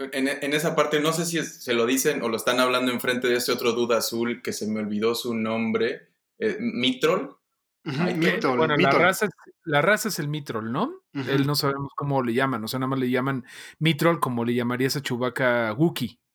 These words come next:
Speaker 3: O sea,
Speaker 1: Ah,
Speaker 3: no
Speaker 1: ya, ya,
Speaker 3: es,
Speaker 1: ya.
Speaker 3: él no es, él no se llama Mitrol, sino que es un Mitrol que <laughs> cuando ve al mandaloriano me gusta mucho cómo echa la, el gas de, el vapor de la olla express, así de verga, ¿no? <laughs> Así como que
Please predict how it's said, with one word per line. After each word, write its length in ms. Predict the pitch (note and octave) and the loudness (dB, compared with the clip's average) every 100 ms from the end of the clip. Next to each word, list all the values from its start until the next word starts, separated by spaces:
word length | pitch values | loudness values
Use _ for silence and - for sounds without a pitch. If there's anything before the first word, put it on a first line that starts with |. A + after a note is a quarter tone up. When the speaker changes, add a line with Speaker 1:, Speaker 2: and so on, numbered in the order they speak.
| _ _ - - _ _ | _ _ -20 -20 _ _
Speaker 3:
O 120 | B2 | -10
sea, 240 | A#2 B2 B2 | -2 0 2
Speaker 1:
Ah, 160 | B2+ | 2
Speaker 3:
no 60 | A2+ | 4
Speaker 1:
ya, 120 | A2+ | 4
ya, 140 | C3 | 2
Speaker 3:
es, 40 | C3 | 0
Speaker 1:
ya. 220 | - - _ - | -2 -8 _ 0
Speaker 3:
él 240 | D#3+ E3 | 2 4
no 180 | E3 D#3+ | 2 4
es, 120 | D3+ D3+ | 4 4
él 160 | D#3+ | 0
no 80 | D#3 | 0
se 120 | D3+ | 0
llama 160 | D3+ C#3 | 0 0
Mitrol, 400 | D3 C#3+ B2 A#2 | -2 -2 -2 -4
sino 260 | - A#2 A2 | -4 -8 -6
que 120 | B2 | -6
es 200 | - - | -6 -6
un 240 | - G#3 F#3 | 0 2 2
Mitrol 460 | D3+ C3 C3 B2+ A#2+ | -2 -4 -4 -4 -4
que 320 | A#2+ A2 B2+ | -4 -4 -4
<laughs> 380 | D#3+ - C#3+ - | -4 -4 -10 -2
cuando 320 | C#3+ D3 C#3+ | 0 2 2
ve 80 | C#3 | 2
al 400 | C3 F3 C#3+ C3 | 0 0 0 -2
mandaloriano 580 | B2+ B2+ B2 B2+ C#3+ C#3+ | -2 -2 0 2 2 2
me 100 | C#3+ | 0
gusta 200 | C3+ D3 | -2 -2
mucho 220 | C#3+ C#3+ | -4 -4
cómo 260 | C#3+ D3 C3+ - - - | -4 -4 -4 -10 -20 -2
echa 300 | D3+ D3 E3 | 0 2 2
la, 240 | C#3 A#2+ | 4 2
el 260 | B2 C3+ B2+ | 0 -2 0
gas 240 | C#3+ C#3+ | 2 2
de, 640 | C3+ C3+ B2+ A#2 A#2+ C3 B2 | 2 2 4 0 0 0 -2
el 140 | A#2 | 0
vapor 340 | C3 B2+ D3 | -2 0 0
de 80 | D3 | 2
la 120 | C#3 | 2
olla 160 | C3+ C#3 | 0 0
express, 440 | C3+ - C#3 F3 | -4 -4 -4 -4
así 140 | D3 C#3+ | -4 -2
de 100 | D3 | -2
verga, 500 | C3+ F3 E3+ C3 A#2 | -4 -6 -6 -10 -12
¿no? 120 | D3 | -10
<laughs> 60 | C#3+ | -6
Así 120 | A3+ | -2
como 180 | F3+ D3+ | -2 -2
que 160 | D3 | -4